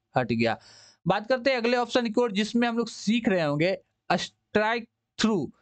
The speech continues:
इसका यूज़ क्या होता है, किसी भी टेक्स्ट को अगर कट करना है, अगर क्रॉस दिखाना है, बीच से कट कर देना है तो इसका यूज़ करते हैं। तो चलिए जी, सबसे पहले हम यहाँ टेक्स्ट को सिलेक्ट कर रहे हैं। सिलेक्ट करने के बाद अगर इसको हमको काटना है,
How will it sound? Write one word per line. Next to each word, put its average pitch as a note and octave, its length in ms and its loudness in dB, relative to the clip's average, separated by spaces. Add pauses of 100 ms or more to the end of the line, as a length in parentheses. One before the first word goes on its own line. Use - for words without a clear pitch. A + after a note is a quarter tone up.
(180)
इसका G#3 240 0
यूज़ A#3 260 -2
क्या G3 140 2
होता E3 200 0
है, F3 80 0
किसी G#3+ 260 0
भी B3 120 2
टेक्स्ट G3 300 -2
को G#3 120 2
अगर G3+ 160 -2 (160)
कट E3+ 180 0
करना C#3+ 360 0
है, A#2+ 100 -2 (280)
अगर F#3+ 160 2 (120)
क्रॉस F#3 320 2
दिखाना E3 300 2
है, D3 160 0
बीच E3+ 240 0
से - 160 0 (120)
कट F3 180 0
कर D#3+ 180 0
देना D3+ 260 2
है E3 80 -2
तो E3 120 0
इसका D3+ 280 0
यूज़ D3+ 280 0
करते D3 260 2
हैं। F3 160 0
तो - 260 -12
चलिए F#3+ 260 2
जी, F3+ 100 -8
सबसे G3 300 -2
पहले G#3+ 220 0
हम G3+ 120 0
यहाँ G3 340 0
टेक्स्ट - 220 -4
को G3 100 0
सिलेक्ट E3+ 360 -2
कर F3+ 100 2
रहे F3 120 2
हैं। F#3 140 -4 (260)
सिलेक्ट B3 400 0
करने A3 220 2
के G#3 100 0
बाद G3+ 200 2
अगर G#3 200 2
इसको G#3 220 0
हमको G#3 240 0
काटना E3+ 440 0
है, D#3+ 180 0